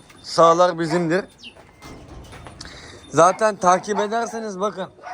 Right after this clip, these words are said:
e, fare yuvası şu karşıda arkadaşlar.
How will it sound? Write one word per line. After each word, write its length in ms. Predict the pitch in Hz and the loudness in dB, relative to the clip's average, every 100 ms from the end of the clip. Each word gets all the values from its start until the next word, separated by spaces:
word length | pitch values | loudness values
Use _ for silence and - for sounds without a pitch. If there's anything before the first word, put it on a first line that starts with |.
| - | -8
e, 300 | 147 151 147 | -4 -2 -2
fare 460 | 135 160 170 196 226 | -4 2 4 4 -2
yuvası 440 | 226 208 202 220 | -4 -2 -4 -6
şu 160 | 208 196 | -12 -8
karşıda 460 | 196 190 180 202 | -4 -4 -4 -2
arkadaşlar. 680 | 220 196 180 170 160 233 240 | -2 0 -4 -4 -4 -4 -4